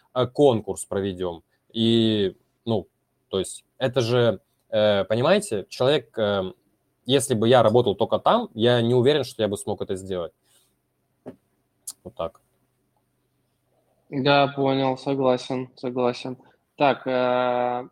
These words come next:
Speaker 2: можно и десять вести, но мне кажется, это нужно быть full-time в крипте как минимум, и как максимум нужно еще б-, быть прокачанным в плане делегирования, там, с-, э, создания своей команды,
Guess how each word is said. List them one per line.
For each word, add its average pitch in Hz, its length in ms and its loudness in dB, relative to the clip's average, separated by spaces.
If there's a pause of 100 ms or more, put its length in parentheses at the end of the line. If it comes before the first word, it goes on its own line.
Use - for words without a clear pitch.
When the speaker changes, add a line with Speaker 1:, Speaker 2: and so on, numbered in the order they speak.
(180)
Speaker 2:
можно 160 440 -4
и 156 60 -6
десять 180 340 -8
вести, 147 380 -6
но 147 500 -2
мне 139 240 -4
кажется, 139 380 -6
это 127 220 -4
нужно 131 320 -6
быть 135 380 -6 (480)
full-time 135 400 -2
в - 60 -20
крипте 131 420 -6
как - 220 -12
минимум, 185 600 -2 (320)
и 135 100 -6
как - 220 -8
максимум 139 580 -2
нужно 135 440 -2
еще 127 320 -6 (420)
б-, 143 180 -6 (220)
быть 131 400 -2
прокачанным 127 580 0
в - 80 -20
плане 117 300 0
делегирования, 120 680 -2
там, 107 260 -10
с-, - 160 -18
э, 113 280 -6
создания 113 500 -2
своей 110 320 -6
команды, 110 600 0